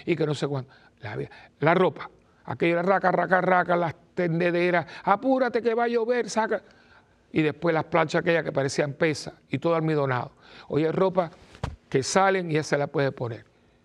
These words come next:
Mucho más fácil, mucho más fácil. Había que ir aquí, había que ir allá, a la cabina, que los veinticinco centavos, que la cuestión de para llamar al teléfono. Hoy lo tiene encima, hoy lo tiene encima. Usted tenía que coger la,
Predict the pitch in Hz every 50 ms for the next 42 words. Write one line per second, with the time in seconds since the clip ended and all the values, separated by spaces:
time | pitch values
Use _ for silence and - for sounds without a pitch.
0 | _ _ _ - 220 254 - 214 180 156 147 117 - - - - - - - 175
1 | 247 240 - - 143 135 135 117 - - - - - - - _ _ _ - -
2 | - - - - - - 135 143 170 175 175 165 170 175 165 160 156 160 180 180
3 | 170 160 151 156 156 156 170 165 156 151 151 165 180 175 165 160 151 143 139 -
4 | 143 139 160 185 185 165 160 139 156 143 135 139 135 - - - - - 180 -
5 | 151 143 147 147 - 175 175 175 165 156 - 147 131 135 - - 139 - - 175
6 | 175 156 - - - - - - _ - 180 - 151 147 - - 139 143 147 143
7 | 139 139 160 147 147 - 143 143 151 143 - 139 147 - - 180 190 185 185 170
8 | 185 180 180 180 165 135 - - - - 160 139 120 - 147 160 - - - _
9 | _ _ - 156 165 165 156 151 - 170 170 165 165 - - - - 131 117 113
10 | - - - - 165 143 123 110 - - - _ _ _ _ _ _ _ _ _
11 | _ _ _ _ _ _ _ _ _ _ _ _ _ _ _ _ _ _ _ _
12 | _ _ _ _ _ _ _ - 180 - _ - 170 160 170 165 165 170 151 156
13 | 165 143 - - 147 147 160 156 156 151 147